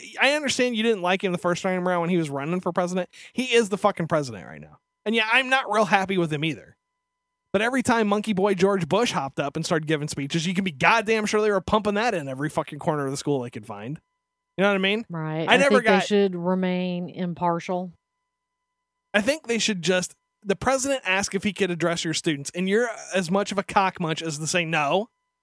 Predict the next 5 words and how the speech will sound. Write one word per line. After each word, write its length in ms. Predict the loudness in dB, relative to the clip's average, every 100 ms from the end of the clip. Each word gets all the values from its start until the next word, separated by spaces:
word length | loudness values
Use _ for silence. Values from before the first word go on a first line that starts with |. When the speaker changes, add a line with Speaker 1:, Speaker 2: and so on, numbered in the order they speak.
| _ _ _ _ _ _ _ _ _ _ _ -2
Speaker 1:
Seriously? 760 | 2 4 4 2 0 0 -4 _ _ _ _ _ 0
To 100 | 2
say 200 | 2 2
no. 600 | 4 4 4 0 -8 _ _ _ _ _ _ 2
No. 380 | 4 4 -2